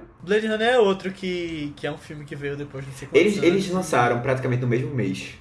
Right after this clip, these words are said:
Speaker 2: O Blade Runner e o primeiro e o, o Tron. E os dois foram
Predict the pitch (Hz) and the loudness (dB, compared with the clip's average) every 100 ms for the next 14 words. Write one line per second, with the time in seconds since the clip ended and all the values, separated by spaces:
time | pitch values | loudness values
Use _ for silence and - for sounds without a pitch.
0 | - - - 107 113 107 113 107 113 135 | -20 -18 -10 2 4 4 4 2 2 0
1 | 120 113 113 120 127 117 104 107 131 113 | 2 4 4 4 2 2 4 2 2 0
2 | 110 113 117 117 113 110 104 98 101 - | 2 4 4 4 2 2 0 -4 -8 -14
3 | - - - - - 120 123 110 95 - | -20 -20 -20 -14 -4 -2 0 0 -2 -8
4 | - - - - - - - - - 127 | -18 -20 -20 -20 -20 -20 -20 -20 -2 0
5 | 170 151 170 127 123 135 - - 131 117 | 2 4 4 4 6 6 4 2 4 4
6 | 131 - | 2 -4